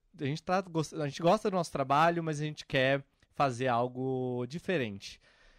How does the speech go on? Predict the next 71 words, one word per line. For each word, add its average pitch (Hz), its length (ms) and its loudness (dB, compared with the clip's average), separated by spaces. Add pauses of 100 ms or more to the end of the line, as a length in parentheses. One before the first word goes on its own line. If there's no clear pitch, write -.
(240)
E 214 120 -2
também 208 260 0
era 185 180 2
época 143 340 0
de, 127 220 -8
de 120 100 -10
eleição 123 380 -6
e 180 40 -8
tava 151 220 -6
todo 170 140 -8
mundo 170 120 -8
falando, 156 280 -8
"Ah, 180 60 -4
a 180 60 -4
gente 151 120 -10
tem 180 100 -12
que 180 140 -6
ouvir 160 340 -4
o 170 80 -2
outro, 170 560 0
temos 160 240 -8
que - 60 -20
conversar 151 400 -8
com - 100 -12
as 143 60 -12
pessoas 165 800 0
e 147 40 -14
tudo 147 200 -14
mais", 143 400 -2
né, 151 120 -4
dois 131 200 -6
mil 139 100 -8
e 127 40 -10
dezoito. 147 540 -4 (480)
E - 60 -4
a 269 40 0
gente 262 120 -6
falou, 196 260 -2 (120)
"A 339 60 -12
gente 214 140 -10
pode 208 220 0
unir 190 280 0
as 185 100 0
duas 185 240 -2
coisas, 135 520 0
o 127 60 -10
que - 100 -12
a 135 60 -4
gente 139 240 -10
quer 160 400 -2
com 196 140 -4
uma 196 160 -4
necessidade 165 960 -2
social 156 580 2
ali 113 160 -2
da 113 100 -6
coisa, 127 380 -6
porque - 280 -10
a 151 40 -4
gente 160 160 -10
acredita 151 320 -8
que - 140 -20
conversar 147 560 -4
com - 80 -10
as 147 100 -8
pessoas, 139 400 -6
ouvir 127 320 -6
a - 20 -4
história 131 320 -4
das 117 140 -10
pessoas, 156 500 -6